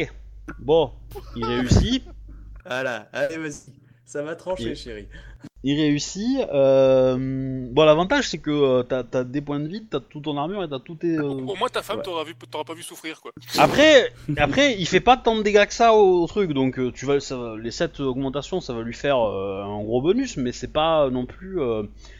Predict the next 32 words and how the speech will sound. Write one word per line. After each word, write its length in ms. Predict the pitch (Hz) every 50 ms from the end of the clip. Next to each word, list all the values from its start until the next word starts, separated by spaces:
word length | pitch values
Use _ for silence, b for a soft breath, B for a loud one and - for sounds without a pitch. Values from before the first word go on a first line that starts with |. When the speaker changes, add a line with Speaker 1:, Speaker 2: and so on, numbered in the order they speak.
| B B
Speaker 1:
ça 200 | B - - -
Speaker 2:
Il 40 | 135
Speaker 1:
va 60 | 139
Speaker 2:
a 40 | 139
Speaker 1:
pas 60 | 175
te 40 | 175
Speaker 2:
force 120 | - -
Speaker 1:
tuer, 180 | 170 156 131 113
hein. 80 | 107 110
Speaker 2:
deux. 100 | 170 - - B B B B B B B B B B - _ _ _ _ -
Speaker 1:
Euh, 460 | 117 127 123 123 123 123 123 123 127 135
non, 220 | 175 208 220 214
il 60 | 185
a 60 | 156 135
force 280 | - 175 - - - 196
trois, 260 | - - 160 156 170
mais 240 | 170 135 110 110 110
il 220 | 110 110 113 113
a 20 | 113
un 60 | 117
Speaker 2:
Putain. 160 | 117 117 131
Speaker 1:
katana 260 | 120 - 127 131 131
classique, 360 | 127 151 170 - - 190 170 - - -
quoi, 380 | 117 104 104 104 107 107 101 98
donc, 240 | 104 107 104 - 104
euh, 180 | 101 104 107 101 101 - - - - - b b b b b b b
voilà, 240 | b 127 147 151 127
il 40 | 104
Speaker 2:
Ouais, 40 | 101
Speaker 1:
fait, 220 | 101 - 120 127
Speaker 2:
c'est 60 | 127
Speaker 1:
euh, 400 | 123 113 107 101 101 101 101 101